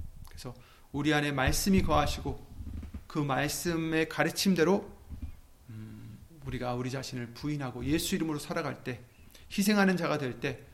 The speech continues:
우리는 서로 화목할 수 있고 소금의 제맛을 낼 수가 있는 것이다 라고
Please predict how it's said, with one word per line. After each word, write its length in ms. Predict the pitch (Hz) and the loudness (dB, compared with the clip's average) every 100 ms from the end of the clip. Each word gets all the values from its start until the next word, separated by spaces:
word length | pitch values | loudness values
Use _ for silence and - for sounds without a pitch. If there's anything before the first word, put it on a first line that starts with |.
| - _ - - | -20 _ -20 -10
우리는 220 | 123 123 | -6 -4
서로 280 | 117 - 170 | -4 -4 -4
화목할 440 | 170 185 180 147 | -4 -4 -4 -6
수 180 | 139 - | -6 -6
있고 360 | 123 - 120 113 - - - - - - - - - | -8 -10 -14 -14 -18 -20 -20 -20 -20 -20 -20 -14 -10
소금의 420 | - - 214 202 | -6 -2 2 2
제맛을 520 | 190 139 131 135 127 123 - - - | 0 -4 -4 -4 -6 -6 -12 -16 -10
낼 240 | 123 123 | -4 -2
수가 260 | 135 - 147 | -2 -2 -2
있는 240 | 127 127 | -2 -4
것이다 340 | 127 117 - 117 | -6 -6 -6 -6
라고 320 | 120 123 127 | -8 -10 -12